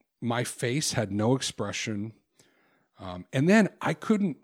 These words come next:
remember all the details of cards. Like, I didn't remember all the nuances. So I was concentrating really hard on the cards. So what you ended up having was a guy no one knew, no one could read,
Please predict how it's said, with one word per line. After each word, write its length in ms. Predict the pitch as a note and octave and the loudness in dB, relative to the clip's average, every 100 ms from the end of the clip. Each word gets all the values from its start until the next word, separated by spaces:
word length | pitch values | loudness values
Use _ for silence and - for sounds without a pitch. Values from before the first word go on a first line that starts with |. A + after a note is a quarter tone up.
| - | -2
remember 560 | B2 A#2 B2+ D#3+ D#3+ | 2 4 4 6 8
all 100 | C#3 | 8
the 100 | A#2+ | 6
details 760 | F#2+ G#2+ B2 - C#3+ C#3 D3 - | 0 -4 -8 -2 0 0 -2 -4
of 220 | - G#2+ | -10 -14
cards. 580 | - - A2+ B2+ D#3 D3 | -10 -4 -2 -2 -4 -8
Like, 160 | G2+ G#2+ | -10 -8
I 100 | A#2 | -2
didn't 240 | C3 B2+ | 0 2
remember 460 | G#2+ G2+ G#2+ B2 A2+ | 0 0 -2 0 0
all 100 | A2 | 0
the 180 | F#2+ E2+ _ _ - | -4 -8 _ _ -12
nuances. 760 | A#2 B2+ C3+ D3 - F3+ - - _ - - - | -4 -2 0 -2 -4 -8 -8 -14 _ -20 -20 -14
So 140 | - | -8
I 60 | C3 | -4
was 120 | C3 | -4
concentrating 960 | - - C#3+ D3+ - A#2+ - G2+ G2 F#2+ | -6 -8 -2 -2 -2 -4 -2 -2 -2 -2
really 260 | A2 A2 | -2 -2
hard 320 | A2 A2 G#2 | -4 -2 -2
on 120 | G2 F2 | -4 -6
the 60 | |
cards. 500 | - G2+ E2+ - - _ _ - - - | -6 -6 -6 -12 -18 _ _ -20 -20 -10
So 180 | - C#3 | 2 4
what 220 | C3+ D3+ | 4 4
you 120 | D#3+ | 4
ended 200 | G#3 A#3+ | 6 4
up 100 | D#3+ | 2
having 300 | D3+ D3 B2+ | 0 2 4
was 140 | A2+ G#2+ | 2 0
a 60 | |
guy 280 | G#2+ A2+ B2 | 0 2 2
no 200 | A#2 B2 | 4 6
one 260 | F3 F#3 E3 | 6 6 4
knew, 380 | A#2+ G2+ D3 - _ _ _ _ _ _ - | 4 2 -2 -4 _ _ _ _ _ _ -6
no 160 | A2 C3 | 2 6
one 200 | F3 F3 | 6 4
could 180 | F#3 | 0
read, 540 | D3+ C3 A2 G#2 - | 2 2 2 0 -4